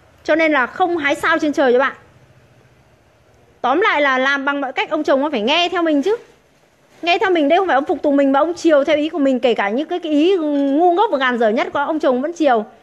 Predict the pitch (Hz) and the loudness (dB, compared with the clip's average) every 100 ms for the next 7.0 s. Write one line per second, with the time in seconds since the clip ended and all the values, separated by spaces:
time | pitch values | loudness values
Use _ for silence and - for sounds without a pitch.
0 | _ _ _ 254 254 381 339 277 247 262 | _ _ _ -4 0 0 0 0 0 2
1 | 392 320 254 233 302 294 277 415 269 240 | 2 0 0 0 -2 0 0 0 0 0
2 | 240 262 339 381 - 262 226 190 - _ | 0 -2 -2 -4 0 2 2 -2 -10 _
3 | _ _ _ - 269 320 403 415 415 453 | _ _ _ -2 0 2 2 4 4 2
4 | 453 _ _ _ _ _ _ _ _ _ | -2 _ _ _ _ _ _ _ _ _
5 | _ _ - 349 415 349 370 392 339 339 | _ _ -6 -2 0 0 -2 -2 -2 0
6 | 359 359 381 330 370 330 403 349 359 | 0 2 2 2 2 2 2 0 -4